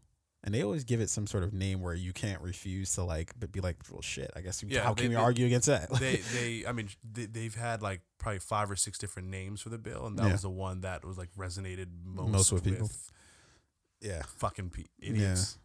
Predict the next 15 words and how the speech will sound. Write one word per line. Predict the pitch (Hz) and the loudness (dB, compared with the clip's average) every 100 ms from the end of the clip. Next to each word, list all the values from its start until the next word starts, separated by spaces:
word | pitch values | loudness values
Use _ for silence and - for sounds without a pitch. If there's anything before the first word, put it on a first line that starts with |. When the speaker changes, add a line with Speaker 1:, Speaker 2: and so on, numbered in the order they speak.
| - | 2
Speaker 1:
<laughs> | 143 - 160 - - - - 196 | 4 6 6 6 2 0 -4 2
Um, | 135 127 123 113 - | 6 8 8 4 0
and | 151 | 0
so | 151 | 2
basically | 131 160 170 156 | 2 0 2 2
the | 123 | 2
bill | 107 113 | 4 4
is | 107 107 | 4 2
basically | 113 120 104 104 98 98 92 | 2 2 2 0 0 0 2
saying, | - 101 101 95 92 | 2 2 0 -2 -2
Hey, | 120 104 95 85 | 2 4 4 0
you | 101 101 | 0 0
can't, | - - 117 110 101 - - - | 2 2 4 4 2 -2 -6 0
uh, | 98 92 92 90 90 92 - - _ _ | 4 4 4 2 2 0 -2 -6 _ _
uh, | - 92 92 | -2 0 0